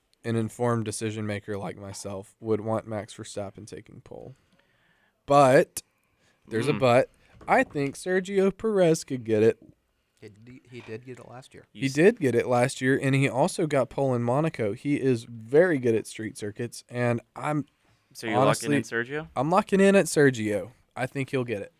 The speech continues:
Speaker 2: Locking in at Sergio Perez. All
Speaker 1: Good old
Speaker 2: right.
Speaker 1: Checo.
Speaker 2: Time for our random prediction of the weekend. So non-finishing order,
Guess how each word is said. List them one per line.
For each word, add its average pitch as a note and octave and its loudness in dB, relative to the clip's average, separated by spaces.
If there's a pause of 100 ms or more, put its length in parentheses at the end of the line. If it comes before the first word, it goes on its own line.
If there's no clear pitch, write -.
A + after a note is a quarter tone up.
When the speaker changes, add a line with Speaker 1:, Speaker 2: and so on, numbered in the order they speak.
(400)
Speaker 2:
Locking F#2 -16
in G2+ -14 (200)
at G2+ -2
Sergio G#2+ -12
Perez. G#2 -2
All A#2 -2
Speaker 1:
Good A#2+ 4
old A#2+ 6
Speaker 2:
right. F2+ -2
Speaker 1:
Checo. F#2+ -2 (100)
Speaker 2:
Time B2+ -2
for B2 -6
our A2 2
random A2+ -4
prediction A2 -8
of G2+ -8
the G#2+ -8
weekend. G2+ -10
So G#2 -4
non-finishing A2+ -6
order, G#2+ -2